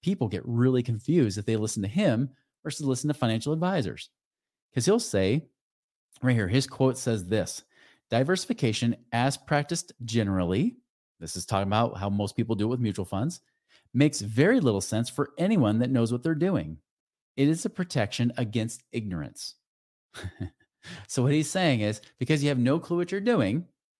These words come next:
this is a great way to protect yourself by just dabbling a little here and everywhere. It's, uh,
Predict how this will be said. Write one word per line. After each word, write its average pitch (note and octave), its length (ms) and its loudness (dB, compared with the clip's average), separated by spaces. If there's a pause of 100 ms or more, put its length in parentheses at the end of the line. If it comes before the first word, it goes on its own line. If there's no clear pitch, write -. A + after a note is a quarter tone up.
(160)
this C3+ 160 -2
is D3+ 80 -4
a D3 60 2
great A#2+ 180 2
way A#2+ 120 4
to B2 60 0
protect G3 400 -2
yourself B2 400 0
by A2 280 0 (180)
just G3+ 340 -10
dabbling D#3+ 360 -2
a - 20 2
little D3+ 160 0
here D3+ 160 2
and C#3+ 100 4
everywhere. F2+ 440 -2 (800)
It's, - 400 -2
uh, F#2+ 260 2